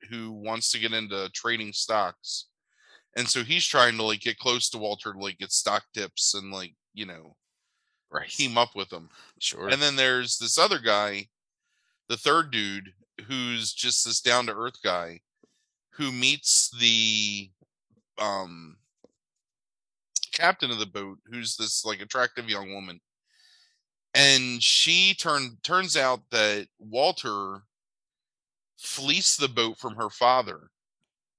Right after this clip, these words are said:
Speaker 1: because her father was in debt to Walter.
Speaker 2: Okay.
Speaker 1: And the daughter came with the boat. So now the daughter's gotta be the pilot of the boat, or the captain of the boat, in order to someday get her dead father's boat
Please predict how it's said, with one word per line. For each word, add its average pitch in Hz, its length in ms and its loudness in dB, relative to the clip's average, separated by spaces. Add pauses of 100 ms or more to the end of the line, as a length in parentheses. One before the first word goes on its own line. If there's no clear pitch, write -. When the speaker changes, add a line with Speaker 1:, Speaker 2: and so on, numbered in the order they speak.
(320)
Speaker 1:
because 120 340 0
her 120 100 -2
father 117 300 4
was 110 200 -2
in 104 120 -6
debt 104 240 0
to 147 60 -10
Walter. 156 460 -6 (320)
Speaker 2:
Okay. 87 240 -10 (460)
Speaker 1:
And 127 360 6
the 127 80 6
daughter 123 360 2
came 120 280 2
with 107 120 -6
the 104 80 -10
boat. 98 280 -6 (120)
So - 240 0
now 123 180 2
the 120 100 -6
daughter's 123 380 -2
gotta 113 200 0
be 110 120 -4
the 101 100 -8
pilot 117 440 2
of 98 80 -8
the 95 60 -12
boat, 92 320 -8 (380)
or 110 60 -6
the 101 100 -8
captain 127 400 0
of 95 80 -8
the 92 60 -14
boat, 87 340 -14 (1200)
in 131 120 4
order 131 260 0
to 117 80 -2
someday 123 500 4
get 107 260 2
her 123 180 -4
dead 107 320 2
father's 101 440 2
boat 107 280 -8